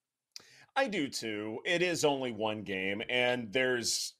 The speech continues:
no reason to believe that the Chiefs can't win the A F C. No reason to believe they can't repeat as Super Bowl champions. It was a really bad week one for them,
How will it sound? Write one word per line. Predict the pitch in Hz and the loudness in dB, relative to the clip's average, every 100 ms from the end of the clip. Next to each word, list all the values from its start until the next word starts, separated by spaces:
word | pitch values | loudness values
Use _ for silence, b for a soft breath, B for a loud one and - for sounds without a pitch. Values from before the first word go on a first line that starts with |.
| _ | _
no | 139 151 151 | -6 6 8
reason | 143 135 131 117 | 8 6 2 0
to | 117 | -2
believe | 101 107 107 101 | -2 0 -2 -4
that | 98 | -8
the | |
Chiefs | 101 - 107 92 | -8 -6 -6 -4
can't | - 104 | -2 -2
win | 98 101 | -2 0
the | 98 95 | 4 6
A | 95 | 6
F | 90 | 4
C. | - 120 | 0 2
No | 123 | 2
reason | 196 254 233 | 4 2 2
to | |
believe | 196 208 | 4 4
they | 208 | 4
can't | - 190 - | 0 -2 -4
repeat | 123 - 190 208 | -10 -8 -8 -4
as | 135 - | -2 0
Super | - 226 214 | 0 0 2
Bowl | 127 104 | 4 2
champions. | - 104 87 78 85 85 | 2 -2 -2 -4 -2 4
It | 147 | 6
was | 135 156 175 160 | 12 12 12 12
a | 139 | 6
really | 110 127 127 127 113 | 4 0 2 4 4
bad | 95 107 110 101 | 8 10 10 6
week | 90 104 92 | 0 -8 -6
one | 90 156 220 | -2 0 -2
for | - 87 85 | -4 -4 -2
them, | 87 113 | -4 -6